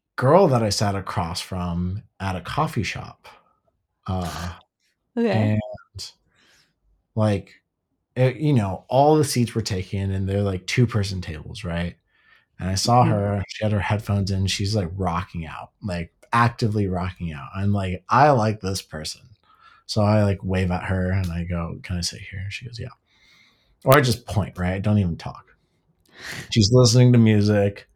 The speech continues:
Speaker 1: and then she gets on, on a meeting, and I hear just, like, what she has to say and, like, how she, what she does
Speaker 2: Mm-hmm.
Speaker 1: for work. She's, like, a tech recruiter, and
Speaker 2: Uh-huh.
Speaker 1: eventually, like, they got into their, like, her personal life, and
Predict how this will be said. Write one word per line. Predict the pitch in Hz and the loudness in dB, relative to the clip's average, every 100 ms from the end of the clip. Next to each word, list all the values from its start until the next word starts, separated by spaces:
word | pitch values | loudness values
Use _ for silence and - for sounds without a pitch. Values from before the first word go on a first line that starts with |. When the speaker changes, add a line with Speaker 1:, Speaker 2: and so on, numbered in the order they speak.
| _ - - - - - | _ -20 -20 -20 -14 -2
Speaker 1:
and | 117 | 2
then | 110 107 | 4 4
she | 110 | 4
gets | 107 101 | 2 4
on, | 113 113 - | 4 4 2
on | 113 117 | 2 4
a | 113 | 4
meeting, | 101 98 98 98 | 2 0 0 0
and | 98 | 0
I | 90 | -4
hear | - 113 107 104 101 92 - _ | -2 0 2 2 0 -2 -12 _
just, | - 117 120 | -6 -2 0
like, | 113 | 0
what | 110 | 0
she | - 107 | 0 0
has | 107 | 0
to | - | 0
say | - 98 92 92 98 | -2 -2 -2 -2 -2
and, | 87 85 95 _ _ _ _ _ _ _ _ _ _ | -2 -4 -6 _ _ _ _ _ _ _ _ _ _
like, | 104 95 | -4 -2
how | 104 104 | 0 0
she, | 95 - 110 | 0 -4 -4
what | 98 101 | -2 0
she | - | 2
does | - 123 | 4 4
Speaker 2:
Mm-hmm. | |
Speaker 1:
for | - 80 | 2 -2
work. | - - | -4 -8
She's, | - 101 101 | -4 -2 0
like, | 95 | -2
a | |
tech | 87 117 120 | -2 -2 0
recruiter, | 120 - 127 120 117 117 117 113 107 - | -2 -2 0 2 4 4 4 2 -4 -6
and | 98 92 92 | -4 -2 -2
Speaker 2:
Uh-huh. | 180 175 170 | 0 2 0
Speaker 1:
eventually, | 104 110 - - - | 0 0 -2 -10 -16
like, | 90 | -8
they | 98 | -6
got | 92 87 | -4 -4
into | 98 92 98 | -6 -6 -6
their, | 92 85 - - | -6 -8 -14 -12
like, | 98 - | -10 -2
her | 104 | -2
personal | 113 113 127 120 | 2 2 2 0
life, | 117 117 117 | 0 -2 -2
and | 90 85 | -4 -6